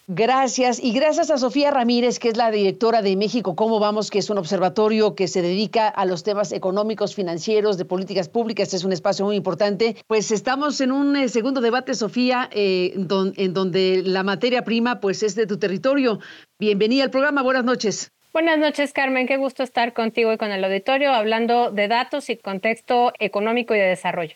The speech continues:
Speaker 1: Bueno, estamos en esto. Eh, ¿qué te pareció, Alberto, este segundo ejercicio? El primero fue un desastre porque hubo una crítica muy fuerte al formato, a la rigidez, a que no hubo el debate que se esperaba.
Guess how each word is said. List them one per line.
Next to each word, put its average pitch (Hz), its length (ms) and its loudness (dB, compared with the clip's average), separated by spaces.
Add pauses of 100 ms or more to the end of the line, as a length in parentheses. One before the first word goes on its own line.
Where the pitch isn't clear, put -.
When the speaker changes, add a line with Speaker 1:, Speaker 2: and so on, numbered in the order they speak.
(160)
Speaker 1:
Bueno, 254 300 0
estamos 320 420 0
en 240 100 2
esto. 220 460 0
Eh, 233 440 2
¿qué 359 120 0
te 381 100 0
pareció, 269 520 2
Alberto, 254 540 0
este 277 320 -2
segundo 233 360 -2
ejercicio? 208 720 -2 (300)
El 226 160 0
primero 285 380 0
fue 226 180 0
un 240 80 -4
desastre 233 580 -4
porque 185 240 -4
hubo 208 60 0
una 208 140 -2
crítica 208 380 -2
muy 208 180 0
fuerte 220 600 0 (300)
al 190 240 -2
formato, 202 680 -2
a 220 60 2
la 190 120 0
rigidez, 190 680 0
a 202 180 -2
que 185 140 -2
no 196 140 0
hubo 208 160 0
el 190 60 -4
debate 202 280 0
que 196 120 -6
se 170 100 -8
esperaba. 208 540 -2